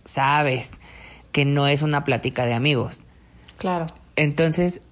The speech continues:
Speaker 1: creo que a eso me refiero. O sea, por ejemplo, yo sí,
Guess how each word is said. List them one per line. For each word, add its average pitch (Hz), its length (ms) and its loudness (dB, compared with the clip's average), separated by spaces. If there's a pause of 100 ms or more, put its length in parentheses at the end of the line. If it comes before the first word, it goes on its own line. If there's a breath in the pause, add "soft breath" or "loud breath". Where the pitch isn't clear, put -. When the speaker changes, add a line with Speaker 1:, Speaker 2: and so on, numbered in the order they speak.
(260)
Speaker 1:
creo 170 480 4
que 139 220 0
a 127 100 2
eso 135 220 0
me 135 120 0
refiero. 135 280 0
O - 20 -2
sea, 135 160 -4
por 135 100 0
ejemplo, 135 360 0
yo 175 520 2 (420 loud breath)
sí, 175 880 0